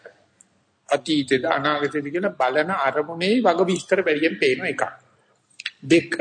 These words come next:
අරමුණේ මම ඉන්නකොට, හිත විත හිතන අරමුණේ ඉන්නකොට රූප වලින් මට කරදරයක් නැහැ. ශබ්ද වලින් කරදරයක් නැහැ. ගන්ධ වලින් කරදරයක් නැහැ. පහසෙන් කරදරයක් නැහැ. දිවෙන් නහයෙන් කරදරයක් නැහැ.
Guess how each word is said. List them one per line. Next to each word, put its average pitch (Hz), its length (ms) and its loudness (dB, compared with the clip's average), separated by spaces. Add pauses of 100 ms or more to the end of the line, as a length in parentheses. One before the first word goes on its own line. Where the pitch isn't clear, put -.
(760)
අරමුණේ 190 580 2
මම 185 220 -2 (180)
ඉන්නකොට, 175 520 -2
හිත 135 280 -6
විත 165 260 -2
හිතන 131 400 -2
අරමුණේ 156 480 0
ඉන්නකොට 175 400 -4 (200)
රූප 180 280 4
වලින් 190 280 6
මට 175 220 2
කරදරයක් 139 600 2
නැහැ. 123 260 -2 (480)
ශබ්ද 147 340 -2
වලින් 160 220 2
කරදරයක් 131 520 0
නැහැ. 123 260 -8
ගන්ධ 143 240 2
වලින් 156 220 2
කරදරයක් 135 420 -2
නැහැ. 139 220 -6
පහසෙන් 156 400 -4
කරදරයක් 135 520 2
නැහැ. 147 320 -6 (420)
දිවෙන් 147 340 2 (140)
නහයෙන් 156 380 0
කරදරයක් 156 380 0
නැහැ. 208 280 -6